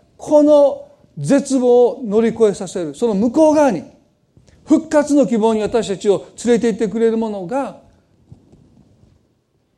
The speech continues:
信仰が与えてくれる本当の希望です。私たちはその希望をいただいているということをね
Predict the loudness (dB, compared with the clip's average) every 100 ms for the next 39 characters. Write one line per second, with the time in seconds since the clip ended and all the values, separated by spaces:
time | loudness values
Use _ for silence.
0 | _ -2 0 2 2 2 0 -4 -4 -6
1 | -6 -4 -4 -4 -6 -10 _ _ _ _
2 | _ _ -10 -8 -8 -8 -8 -8 -14 -14
3 | -10 -8 -10 -14 _ _ _ _ _ _
4 | _ _ _ _ _ _ -4 0 -2 0
5 | -2 2 2 4 2 2 0 -2 -2 -2
6 | 0 -2 -2 -4 -10 -16